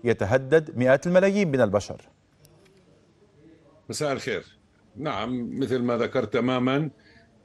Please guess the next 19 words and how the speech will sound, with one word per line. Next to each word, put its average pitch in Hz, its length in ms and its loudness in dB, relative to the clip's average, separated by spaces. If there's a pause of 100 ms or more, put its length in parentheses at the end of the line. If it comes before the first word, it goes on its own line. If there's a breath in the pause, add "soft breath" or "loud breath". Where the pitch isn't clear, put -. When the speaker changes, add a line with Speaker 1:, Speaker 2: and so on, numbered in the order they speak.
Speaker 2:
إيقاف 127 400 -2
هذا 117 180 0
الاتفاق 101 520 -2
سوف - 280 -4
يؤدي 113 400 -2
إلى 92 100 -2
عدم 104 300 -2
استقرار 104 420 -2
في 85 120 -8
سوق 113 240 -6
الغذاء 87 380 -2
العالمي. 78 500 -4
هذا 95 320 -4
عدم 90 300 -4
الاستقرار 110 560 -4
يؤدي 92 380 -4
إلى 80 140 -4
رفع 87 200 -4
الأسعار. 73 520 -4